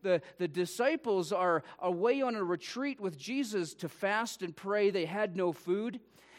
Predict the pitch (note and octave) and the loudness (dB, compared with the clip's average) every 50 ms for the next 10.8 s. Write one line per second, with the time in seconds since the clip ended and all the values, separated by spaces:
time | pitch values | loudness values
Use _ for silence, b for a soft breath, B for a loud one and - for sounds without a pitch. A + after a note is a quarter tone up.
0 | B B B B - G3+ A3 C4 D4+ E4 D#4 D4 A3 F#3+ F3+ F3 F3+ F3+ F3 E3 | B B B B -4 0 2 4 6 6 6 6 6 4 2 2 2 2 0 0
1 | D3+ - - C4+ D4+ D4+ D4+ - B3 G3 E3 C#3+ C#3 D#3 D3+ D#3 D3+ D#3+ D#3+ B | -4 -4 0 0 0 0 0 -2 -4 -4 -4 -4 -4 -2 0 0 0 -2 -4 B
2 | B B B - D#3 F#3 D#3+ D3 D3 _ _ _ b b b b - F3+ C#3+ A#2+ | B B B -6 -4 -4 -4 -4 -8 _ _ _ b b b b -6 -6 -4 -4
3 | E3 G3+ C#4 D#4+ D#4 D#4 C4+ A#3+ G#3 E3+ - - A3+ A#3+ A#3 A3 C4+ D4+ D#4+ D4+ | -2 0 0 2 4 4 4 4 4 2 0 -6 -4 -2 -2 0 0 0 4 2
4 | A#3 E3+ D3+ D3 D3 D#3 E3+ D3+ - - - B3 C4+ C#4 C#4 C4 G3+ F#3+ - - | 2 2 2 -4 -4 -4 -6 -6 -6 -6 -4 -2 -2 0 0 -2 -4 -6 -10 -6
5 | F3+ E3+ F#3 A3+ C4 C#4 - - F#3+ G3+ F#3+ G#3 C4 C4+ G3+ D#3 D3 - D#3 D3 | -2 0 2 4 4 4 2 0 -4 -4 0 0 0 0 0 -2 -2 0 -2 0
6 | C#3+ C3+ - - B B B B - F3+ E3 D3+ D3+ D3+ G3+ G3 F3+ D#3+ - B | -2 -2 -6 -12 B B B B 0 0 0 0 0 2 4 6 4 4 2 B
7 | B B B B D3+ E3+ G#3+ B3+ D4+ C4+ - A3 G#3+ G3 F#3 E3+ - - - A#3+ | B B B B 2 4 4 4 4 0 -4 -2 0 0 0 0 -4 -6 -6 -4
8 | B3+ B3+ A#3 - - - G3 - - A#3+ A#3+ G#3+ G#3+ G3+ F#3 D#3+ F3 E3 - G#3 | -2 -4 -6 -6 -8 -12 -12 -10 -8 -8 -6 -4 -4 -4 -4 -6 -6 -6 -2 0
9 | G3 G#3 G#3+ F#3 - G#3+ G3+ G3+ G#3 G#3+ G3 F#3+ F#3+ E3 D3+ C#3+ - - - E3+ | 0 0 0 -2 -2 -2 0 0 0 0 0 -2 -2 -2 -2 -4 -4 -6 -6 -4
10 | E3 D#3+ F#3+ G#3 G#3 - - G3+ E3+ D3+ D3 D3+ D3 C#3 - | 0 2 2 2 2 2 -4 -4 -4 -2 0 0 0 0 -2